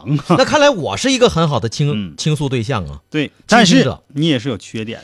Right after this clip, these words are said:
Speaker 1: 的。
Speaker 2: 我就喜欢听别人跟我讲他的故事。
Speaker 1: 选 B 的朋友。
Speaker 2: 哎，你后-，后来呢？
Speaker 1: 有些
Speaker 2: 后-，后来你
Speaker 1: 小心眼儿。
Speaker 2: 后来你俩打起来没？
Speaker 1: 涛哥，你有些小心眼儿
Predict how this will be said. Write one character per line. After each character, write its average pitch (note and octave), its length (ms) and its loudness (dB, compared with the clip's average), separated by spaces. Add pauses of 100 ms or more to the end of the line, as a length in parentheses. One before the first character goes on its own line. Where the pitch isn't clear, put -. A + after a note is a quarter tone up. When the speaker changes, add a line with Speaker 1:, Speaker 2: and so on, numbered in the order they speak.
Speaker 1:
的。 - 100 -20
Speaker 2:
我 E3 160 6
就 D#4+ 160 2
喜 A3 140 2
欢 G#3 140 4
听 G#3 200 0
别 F3+ 100 6
人 F3+ 80 6
跟 F3 120 4
我 F3 80 6
讲 F#2 200 2
他 C3+ 200 -2
的 D3+ 80 0
故 D#3+ 220 0
事。 G#2+ 100 -4
Speaker 1:
选 C3+ 340 -2
B G3+ 220 4
的 D#3 80 2
朋 D#3 120 4
友。 D3+ 60 4
Speaker 2:
哎， A3 40 0
你 - 60 0
后-， C4 120 4
后 - 180 2
来 D#3 180 2
呢？ F#3 260 4
Speaker 1:
有 B3+ 100 -4
些 A#3+ 180 0
Speaker 2:
后-， - 80 6
后 - 0 -
来 - 0 -
你 - 40 8
Speaker 1:
小 B3 80 6
心 G4+ 160 6
眼 A#4+ 120 6
儿。 F4 320 6
Speaker 2:
后 C4 80 2
来 C#4+ 80 4
你 C4 60 0
俩 B3+ 120 4
打 G3+ 200 4
起 C4+ 80 2
来 A#3 100 6
没？ G3+ 300 4 (1120)
Speaker 1:
涛 D3 140 0
哥， C#3 140 0
你 C3 120 2
有 C3 120 2
些 G#2+ 140 -4
小 G2+ 160 -8
心 A#2 180 -6
眼 G#2+ 80 -6
儿 - 80 -20